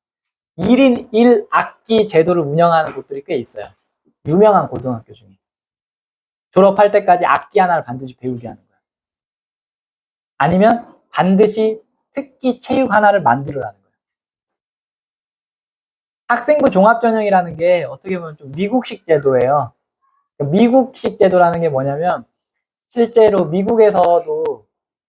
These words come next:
대학을 갈 때 줄 안 세우잖아요. 다양한 거 다 보잖아요. 그래서 뭐 따져요? 스포츠 클럽 뭐 했는지 이런 거 엄청 따지거든.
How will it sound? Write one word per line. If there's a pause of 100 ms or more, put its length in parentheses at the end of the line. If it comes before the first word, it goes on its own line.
(240)
대학을
갈
때 (760)
줄
안
세우잖아요. (800)
다양한
거
다
보잖아요. (1200)
그래서
뭐
따져요? (440)
스포츠
클럽
뭐
했는지
이런
거
엄청
따지거든.